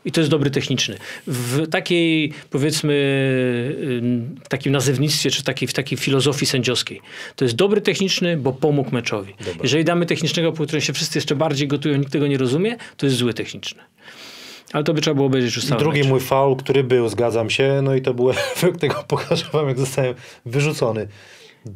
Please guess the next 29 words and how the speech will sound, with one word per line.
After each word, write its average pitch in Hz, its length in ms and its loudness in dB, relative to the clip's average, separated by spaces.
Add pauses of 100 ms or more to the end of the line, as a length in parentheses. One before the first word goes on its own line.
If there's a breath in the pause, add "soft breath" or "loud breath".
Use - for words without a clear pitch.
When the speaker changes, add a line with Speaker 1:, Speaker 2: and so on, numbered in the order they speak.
(540)
Speaker 2:
Znaczy 117 240 -2
wyrzucony, 131 440 2
musiałem 135 300 2
opuścić - 560 0
po - 120 -2
prostu 156 160 -2
Speaker 1:
Musiałeś 175 200 4
Speaker 2:
parkiet. 117 200 2
Speaker 1:
opuścić, 180 260 0
tak, 160 200 2
bo 131 80 2
to, 151 120 -2
to 156 120 -4
nie 175 100 2
jesteś 175 260 0
wyrzucony, 143 500 0
dyskwalifikowany 139 800 0
za 131 140 2
jakieś 131 220 -4
tam - 120 0
Speaker 2:
A 143 40 4
mógłbym, 139 580 4
e, 131 220 4
grać 131 220 2
w 113 40 0
następnym 127 400 2
meczu, 127 260 2
czy 170 160 -2
nie? 113 200 0